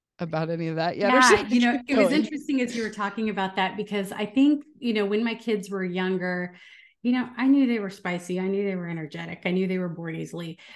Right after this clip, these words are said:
Speaker 2: but I resisted the label thing too, you know, and I think I was kind of in the mode where, you know, you talk about a little bit of knowledge being a dangerous thing. And I had just heard things here and there, like,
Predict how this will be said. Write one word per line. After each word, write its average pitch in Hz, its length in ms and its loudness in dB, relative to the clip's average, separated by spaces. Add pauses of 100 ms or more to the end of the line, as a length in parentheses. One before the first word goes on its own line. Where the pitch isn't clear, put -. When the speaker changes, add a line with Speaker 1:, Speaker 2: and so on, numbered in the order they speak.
(120)
Speaker 2:
but 214 100 2
I 226 120 4
resisted 214 1000 0 (300)
the 190 120 -2
label 190 380 0
thing 175 320 -4
too, 165 320 -8
you 202 140 -4
know, 190 100 2
and 214 180 0
I 202 120 4
think 254 240 0
I 226 140 2
was 240 180 -4
kind 214 240 -4
of 208 80 -4
in 202 120 -2
the 196 60 -2
mode 190 320 -2
where, 180 480 -2 (260)
you 214 80 -4
know, 208 60 0
you 208 80 0
talk 214 220 -4
about 196 180 -2
a 185 40 0
little 185 200 -2
bit 185 140 -2
of 185 80 4
knowledge 170 500 -4 (140)
being 175 180 0
a 160 60 -2
dangerous 165 480 -6
thing. 165 240 -6
And - 80 -10
I 185 60 -4
had 190 140 0
just 190 180 -8
heard 262 280 0
things 262 240 2
here 220 220 -6
and 208 120 -4
there, 190 160 -2
like, 180 360 -4